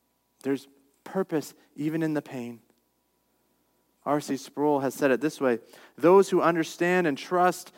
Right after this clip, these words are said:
God's sovereignty have joy in the midst of suffering, a joy reflected even on their very faces,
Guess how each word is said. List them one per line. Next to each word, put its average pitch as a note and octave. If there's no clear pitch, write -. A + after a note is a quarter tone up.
God's E3+
sovereignty E3
have C#3
joy E3+
in C#3
the C3
midst D#3+
of D#3+
suffering, D3+
a C3
joy F3+
reflected E3+
even F#3+
on E3+
their E3
very D#3+
faces, D3